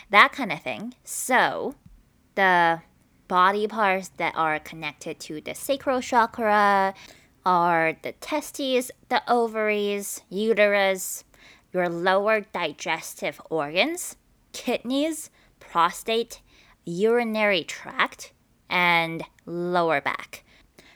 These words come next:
So, you know, if your lower back is really hurting, or you're getting a lot of U T Is, it's maybe time to get your sacral chakra into balance.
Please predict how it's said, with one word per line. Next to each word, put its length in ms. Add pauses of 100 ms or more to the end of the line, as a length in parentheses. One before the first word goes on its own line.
(100)
So, 160
you 160
know, 360
if 500
your 160
lower 420
back 360
is 240
really 220
hurting, 760 (880)
or 220
you're 240
getting 240
a 40
lot 220
of 80
U 100
T 200
Is, 520 (180)
it's 200
maybe 380
time 380
to 640
get 180
your 140
sacral 600
chakra 760
into 460
balance. 640